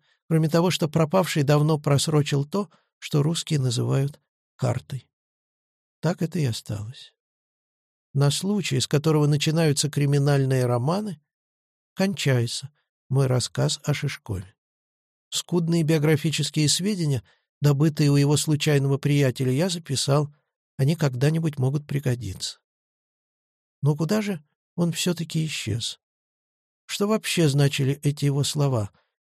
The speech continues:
«исчезнуть», «раствориться»? Неужели же он в каком-то невыносимом для рассудка, дико буквальном смысле имел в виду исчезнуть в своём творчестве, раствориться в своих стихах,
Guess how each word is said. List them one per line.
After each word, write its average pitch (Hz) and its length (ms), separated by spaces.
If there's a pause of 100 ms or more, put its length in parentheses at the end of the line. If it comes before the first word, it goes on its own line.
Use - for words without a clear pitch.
(120)
«исчезнуть», 143 760 (380)
«раствориться»? 131 880 (540)
Неужели 139 540
же 175 140
он 180 140
в - 80
каком-то 156 440
невыносимом 139 800
для 131 180
рассудка, 143 720 (580)
дико 131 400
буквальном 151 680
смысле 151 560 (580)
имел 151 280
в 151 40
виду 151 320
исчезнуть 160 640 (100)
в - 80
своём 143 420
творчестве, 131 840 (580)
раствориться 143 680
в 147 60
своих 147 400
стихах, - 640